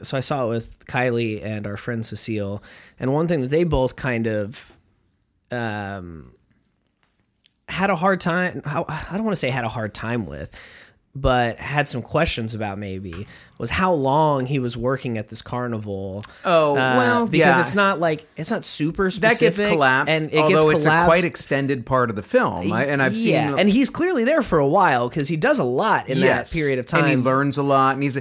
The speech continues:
Speaker 2: and you only get
Speaker 1: But
Speaker 2: a
Speaker 1: it's
Speaker 2: couple scenes where he's learning, and
Speaker 1: Yeah,
Speaker 2: then
Speaker 1: but it's
Speaker 2: suddenly
Speaker 1: less
Speaker 2: he's,
Speaker 1: of the
Speaker 2: yeah.
Speaker 1: film than what you would expect from the trailer, I think, which is one thing I really loved about this movie and its, like, rollout was
Speaker 2: Mm-hmm.
Speaker 1: that we got some meaty trailers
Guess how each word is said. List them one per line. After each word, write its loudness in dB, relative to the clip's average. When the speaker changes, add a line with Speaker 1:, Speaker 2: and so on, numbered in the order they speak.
Speaker 2:
and 2
you 4
only 2
get 2
Speaker 1:
But 6
Speaker 2:
a 4
Speaker 1:
it's 0
Speaker 2:
couple 0
scenes -2
where -4
he's -6
learning, -4
and -2
Speaker 1:
Yeah, 2
Speaker 2:
then -2
Speaker 1:
but 4
it's 6
Speaker 2:
suddenly 4
Speaker 1:
less 6
Speaker 2:
he's, 2
Speaker 1:
of -4
the -2
Speaker 2:
yeah. -6
Speaker 1:
film 2
than 0
what 0
you -2
would 0
expect -4
from -6
the -6
trailer, -6
I -8
think, -12
which 0
is 0
one 2
thing -2
I 0
really 0
loved 0
about -2
this -4
movie -4
and -2
its, -4
like, -2
rollout 0
was -20
Speaker 2:
Mm-hmm. -2
Speaker 1:
that 2
we -4
got -2
some -2
meaty 0
trailers -6